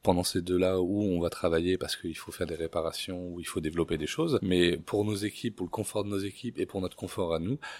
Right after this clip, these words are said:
on a décidé de ne pas être une opération, euh, sept jours sur sept. C'est un choix parce qu'il y a d'autres restaurants qui sont ouverts six sur sept ou sept sur sept. Euh, on se, on se bloque aussi dans nos agendas des journées, euh, privées avec, euh, mon épouse où, euh, on,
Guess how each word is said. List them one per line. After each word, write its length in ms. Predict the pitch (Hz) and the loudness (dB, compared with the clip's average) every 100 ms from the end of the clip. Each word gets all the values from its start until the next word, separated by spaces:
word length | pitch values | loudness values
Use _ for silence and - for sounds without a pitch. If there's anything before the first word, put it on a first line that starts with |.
| - - | -16 -6
on 120 | 98 | -2
a 60 | 87 | 0
décidé 300 | 82 - 101 | 0 -2 -2
de 120 | 98 | -2
ne 80 | 87 | 0
pas 140 | 98 | 2
être 160 | 92 - | 2 4
une 60 | 92 | 2
opération, 720 | 87 85 85 - 90 85 80 | 2 -4 -4 -2 -2 -2 -4
euh, 60 | |
sept 220 | 82 92 | -4 -2
jours 140 | 85 78 | -2 -4
sur 160 | 85 | -4
sept. 360 | - 135 - - - | -4 -4 -6 -12 -6
C'est 180 | - | -2
un 80 | 87 | 0
choix 280 | - - - | 0 2 2
parce 200 | - - | 2 -2
qu'il 160 | - 82 | 0 2
y 40 | |
a 60 | 80 | 2
d'autres 280 | 87 - | 0 -4
restaurants 340 | - - 90 92 | -6 -4 -2 -2
qui 80 | - | -4
sont 120 | 90 | -6
ouverts 200 | 85 - | -6 -6
six 140 | 92 | -4
sur 240 | - - - | -6 -6 -2
sept 220 | 92 - | -2 -2
ou 40 | |
sept 180 | - - | -8 -10
sur 160 | - - | -10 -6
sept. 300 | - - - - - - - - - - | -4 -4 -8 -10 -14 -10 -6 -6 -6 -2
Euh, 300 | 87 82 85 82 85 - - - - - _ - | 4 4 4 0 -4 -6 -10 -16 -18 -20 _ -4
on 640 | 104 98 92 92 90 90 | 0 2 2 2 2 0
se, 880 | 85 - - 98 90 87 85 85 82 80 | -2 -4 -2 0 2 0 0 0 -2 -2
on 80 | 90 | -2
se 140 | - | 0
bloque 400 | 92 98 110 - | 4 4 4 2
aussi 180 | 90 98 | 0 0
dans 140 | 92 | 0
nos 160 | 90 90 | 0 0
agendas 440 | 90 95 95 104 | 0 0 2 2
des 160 | 90 85 | 2 0
journées, 400 | 90 87 92 90 | 0 0 0 0
euh, 100 | 85 | -2
privées 420 | - 101 95 104 | -2 -2 0 0
avec, 380 | 95 85 82 - | 0 -2 -6 -4
euh, 100 | 82 | -4
mon 160 | 80 82 | -2 -2
épouse 380 | 80 143 156 | -4 -6 -4
où, 200 | 104 85 | -2 -2
euh, 320 | 80 80 78 80 | -2 -4 -6 -8
on, 120 | 80 | -10